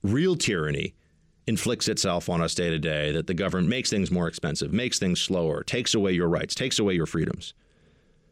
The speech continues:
That the, that the founding fathers, the vision was for a government of competing interests. That's why we have the separation of powers, and a government that believes limitations on government are essential. It's why we have a Bill of Rights. It's why we have the system that we have,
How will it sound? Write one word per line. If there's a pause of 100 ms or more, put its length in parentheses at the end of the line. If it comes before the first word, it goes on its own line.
(360)
That
the,
that
the
founding
fathers,
the
vision
was
for (500)
a
government
of (240)
competing
interests. (100)
That's
why
we
have
the
separation
of
powers,
and
a
government
that
believes (920)
limitations
on
government (240)
are (200)
essential.
It's
why
we
have
a
Bill
of
Rights.
It's
why
we
have
the
system
that
we
have,